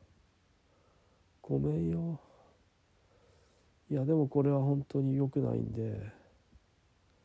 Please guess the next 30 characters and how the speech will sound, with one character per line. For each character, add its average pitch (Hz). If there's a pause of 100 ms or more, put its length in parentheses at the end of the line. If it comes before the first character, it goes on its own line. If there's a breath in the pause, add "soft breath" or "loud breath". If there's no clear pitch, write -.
(720 soft breath)
こ -
の 196
窓 208
開 107
け -
ね 254
え 233
し -
な。 107 (340)
こ -
こ 208
ち -
ょ 247
っ -
と -
も 156
う 190
ち -
ょ -
っ - (120)
と -
な 156
ん 170
か 98
ね、 101
塞 -
ご 214
っ 185
か -
な。 -